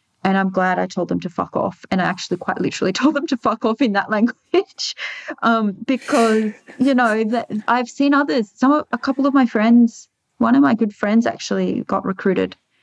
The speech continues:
Um, but also I, I've seen plenty of informers within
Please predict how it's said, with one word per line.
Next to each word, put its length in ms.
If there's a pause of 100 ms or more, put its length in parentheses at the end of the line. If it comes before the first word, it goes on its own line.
(360)
Um, 220
but 140
also 380
I, 220
I've 160
seen 240
plenty 300
of 100
informers 580
within 460